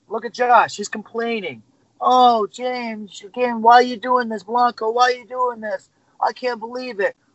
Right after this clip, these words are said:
Let's see. Maybe it's because we deserve more. We're international stars. We've traveled. You know what I'm saying? You bring Chris Silvio in, right?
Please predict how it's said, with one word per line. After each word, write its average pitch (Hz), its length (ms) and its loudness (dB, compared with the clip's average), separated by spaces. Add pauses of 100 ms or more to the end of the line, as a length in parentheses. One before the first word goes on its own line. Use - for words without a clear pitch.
Let's 208 220 -8
see. 156 420 -6 (320)
Maybe 208 300 -2
it's 202 100 -8
because 180 600 0 (240)
we 185 240 -6
deserve 156 460 -2
more. 123 420 -8 (480)
We're 254 200 6
international 196 680 2
stars. 147 540 -12 (460)
We've 285 200 -10
traveled. 190 540 0 (720)
You 214 100 -10
know 220 60 -4
what 214 60 -2
I'm - 40 -20
saying? 233 340 -8 (580)
You 262 100 -14
bring 254 260 -4
Chris - 240 -6
Silvio 240 480 2
in, 160 180 -8
right? 240 320 -4